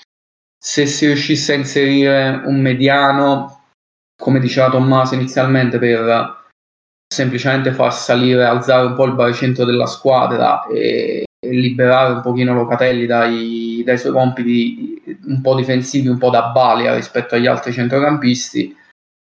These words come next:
potremmo vedere qualcosa di meglio. In questo senso magari, eh, un Zakaria potrebbe essere un nome spendibile, perché è in scadenza col, col Mönchengladbach, è chiaro, non sappiamo quali squadre lo seguono.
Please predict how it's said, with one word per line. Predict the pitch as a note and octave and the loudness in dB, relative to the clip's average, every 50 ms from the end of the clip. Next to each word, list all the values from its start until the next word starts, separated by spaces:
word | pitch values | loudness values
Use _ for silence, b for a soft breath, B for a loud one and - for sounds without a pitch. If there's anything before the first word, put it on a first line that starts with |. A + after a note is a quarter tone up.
| _ _ _ _ _ _ _ _ _ _ - | _ _ _ _ _ _ _ _ _ _ -2
potremmo | C3+ C#3 C3 C3 B2+ C3+ C#3+ C#3 C3+ | 0 0 2 2 2 0 0 0 0
vedere | B2 B2+ B2 B2+ B2+ C3 A#2+ | 0 2 2 0 0 0 0
qualcosa | B2 A#2+ - - C#3 B2+ B2+ C3 | 0 -2 0 0 -2 -2 0 0
di | A#2+ A#2+ | 0 0
meglio. | B2 C3 B2 A#2 A2 B2 B2 | 0 0 0 -2 -2 -4 -4
In | B2 B2 | -2 -2
questo | B2+ B2+ B2+ - D3+ C#3+ | -2 -4 -2 -2 -2 -2
senso | B2+ B2+ B2 B2 B2 - A2+ | 0 -2 -2 -2 -4 -6 -6
magari, | A2 A2 G#2+ A2+ A2+ A2+ A#2+ A#2+ B2 A#2 - - - | -4 -4 -2 0 0 0 0 -2 -2 -4 -6 -8 -6
eh, | - B2+ A#2+ A#2 A#2 - - | -4 -2 -2 0 -2 -2 -4
un | - B2+ B2+ B2 | -4 -4 -2 -2
Zakaria | A#2+ A#2 A#2+ B2+ B2+ B2+ B2 A#2+ B2 | 0 0 2 2 2 2 2 2 2
potrebbe | B2 B2 A#2 A2+ A2 A2 A#2 A#2+ A#2+ | 0 0 0 0 -2 -2 0 0 0
essere | B2 A#2+ A#2+ - - - A2 A2+ | 0 0 -2 -6 -8 -8 -6 -6
un | A#2 A#2+ | -2 -2
nome | A#2+ A#2+ A#2 A#2+ | 0 0 -2 -2
spendibile, | - - - A2+ A#2 A#2+ C3 C3+ B2+ B2+ A#2+ A#2+ | -4 -6 -2 0 0 2 0 0 0 0 -2 0
perché | A#2 A#2+ A#2+ - - | -2 -2 -4 -6 -6
è | A#2 | -8
in | A2+ | -8
scadenza | - - A#2+ A2+ A#2+ A#2+ A#2 G#2+ - A2+ A2+ | -4 -2 0 0 2 0 -2 -2 -4 -4 -2
col, | A2+ A#2 A#2 A#2 A#2+ A#2+ A#2 A#2 | -2 0 0 0 2 2 0 0
col | A#2 A#2+ A#2 | 0 -2 -2
Mönchengladbach, | A#2 A#2 A#2 - - A#2+ B2 B2+ B2 A#2 - - A#2+ B2 - - - | -4 -6 -6 -6 -4 -2 0 2 2 2 0 -2 -4 -4 -6 -8 -14
è | |
chiaro, | - - - B2 A#2+ A#2 A2 A2+ | -8 -4 -2 0 0 0 -2 -4
non | A#2+ A2+ A#2 | -6 -6 -4
sappiamo | - - G#2+ - - B2+ A#2 A2+ A2+ A2 | -4 -4 -4 -2 -2 0 0 0 0 0
quali | A#2 A#2 A#2+ A#2 | 0 0 0 -2
squadre | A#2+ - - C3 A#2+ A#2+ A#2+ | -4 -2 0 0 0 2 0
lo | A#2+ A#2+ | -2 -2
seguono. | - B2 A#2 - - A2+ - - - | -2 -2 -2 -2 -4 -8 -12 -14 -18